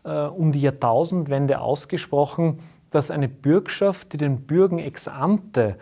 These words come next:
offensichtlich krass überfordert, in Analogie zum Wuchertatbestand nach Paragraph achtundneunundsiebzig Absatz zwei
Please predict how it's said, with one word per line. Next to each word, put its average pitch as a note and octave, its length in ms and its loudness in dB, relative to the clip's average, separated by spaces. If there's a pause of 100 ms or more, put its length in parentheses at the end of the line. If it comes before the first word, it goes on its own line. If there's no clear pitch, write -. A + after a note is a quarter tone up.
(320)
offensichtlich E3 920 -2 (120)
krass C3+ 500 -2
überfordert, C3 1120 0 (320)
in F3+ 140 6
Analogie E3+ 600 2
zum C#3+ 400 -2 (120)
Wuchertatbestand D3+ 1200 -2
nach - 220 -4
Paragraph B2+ 420 -2
achtundneunundsiebzig C3 880 -4
Absatz C3 500 -6
zwei A2 400 0